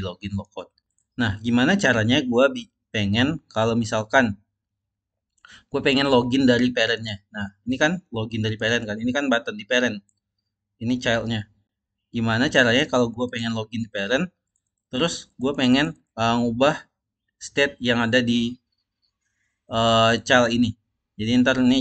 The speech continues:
jadi logout juga. Nah, cara gampangnya itu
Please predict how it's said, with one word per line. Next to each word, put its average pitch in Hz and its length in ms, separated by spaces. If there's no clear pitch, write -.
jadi 107 200
logout 107 320
juga. 110 180
Nah, 117 200
cara 123 240
gampangnya 117 520
itu 160 200